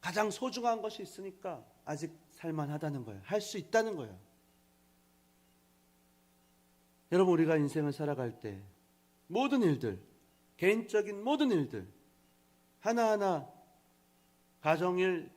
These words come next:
직장일, 주의 일, 교회 일에 이르기까지 모든 일들 우리가요, 실제로 힘을 다하여 다 살아갔잖아요. 다 수고를 하고 계시잖아요.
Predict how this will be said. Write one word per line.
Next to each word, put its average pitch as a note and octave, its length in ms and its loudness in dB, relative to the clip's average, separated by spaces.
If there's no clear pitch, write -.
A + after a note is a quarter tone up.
직장일, F#3 760 0
주의 E3 200 2
일, F#3 340 4
교회 F3+ 340 6
일에 F3+ 200 6
이르기까지 F#3+ 720 0
모든 C4+ 400 2
일들 G3+ 400 4
우리가요, E3 640 0
실제로 A3+ 460 -2
힘을 D#4+ 340 2
다하여 G3+ 440 2
다 F#3+ 140 -4
살아갔잖아요. F#3 720 -6
다 G#3+ 280 2
수고를 A#3+ 440 -2
하고 G#3+ 180 0
계시잖아요. F3 500 -8